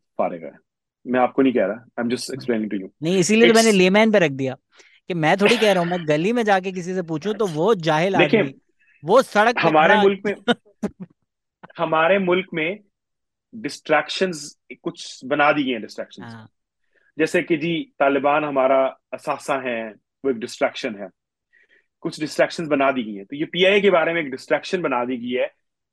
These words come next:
Speaker 1: कि पीआईए का जो, जो जहाज, फी जहाज रेशो जो है, वो ये है और ये है, ये,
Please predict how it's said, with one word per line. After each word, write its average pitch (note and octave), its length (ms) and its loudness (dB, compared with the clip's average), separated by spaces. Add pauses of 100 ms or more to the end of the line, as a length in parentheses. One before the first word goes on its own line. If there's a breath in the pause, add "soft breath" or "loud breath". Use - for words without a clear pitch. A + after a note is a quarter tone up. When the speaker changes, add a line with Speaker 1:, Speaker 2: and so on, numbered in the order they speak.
(120)
Speaker 1:
कि D3+ 120 -2
पीआईए E3+ 640 0
का D#3 160 0
जो, D3 120 -2 (200)
जो C3 200 -2
जहाज, C#3 480 0
फी G#3 280 -4
जहाज D3 380 -2
रेशो C#3 300 -6
जो D3 120 -6
है, D3+ 120 -2
वो D3 240 -4
ये D3+ 260 0
है D3 140 0
और C#3 100 -2
ये D3 280 -10
है, C#3+ 100 -8
ये, D3 160 -6